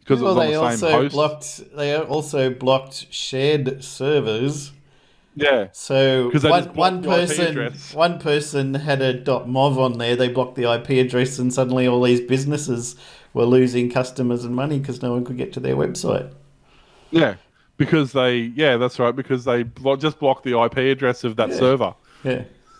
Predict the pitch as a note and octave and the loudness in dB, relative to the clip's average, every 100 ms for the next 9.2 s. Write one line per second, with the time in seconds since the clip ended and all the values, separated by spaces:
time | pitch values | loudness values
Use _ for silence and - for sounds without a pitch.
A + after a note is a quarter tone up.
0 | - E5+ F#4 - - - - D3 F3+ F#3 | -20 -2 0 0 -10 -20 -6 -2 2 4
1 | E3+ D3 C3+ G#2+ C#3+ C#3 C3 _ _ _ | 4 4 2 0 2 2 0 _ _ _
2 | _ _ _ C3+ - D3 C#3 C3 B2 A#2+ | _ _ _ -6 2 4 4 2 0 2
3 | C#3 C3+ A#2+ G#2+ C3 D3 - B2 G#2 A#2 | 2 2 -2 -2 -2 -2 -4 -2 2 2
4 | C3 - C3 B2+ C3+ A#2+ B2 C3 B2+ C#3 | 0 2 2 4 2 0 -2 -2 -2 -2
5 | C#3+ E3+ E3+ C3 - - - - - - | 0 2 4 4 -2 -6 -6 -6 -12 -20
6 | - - _ _ - D#3+ C#3+ D3+ G#3 - | -20 -20 _ _ 0 2 2 0 -4 -4
7 | G#3+ - F3 E3 D3+ C#3 - C#3 B2+ A#2+ | -10 -8 -2 0 0 -4 0 2 2 -4
8 | A#2+ C3 A#2+ A#2 A2 - _ _ C3 A2 | -4 0 0 0 -4 -10 _ _ -2 0
9 | A2 G#2+ | 0 -2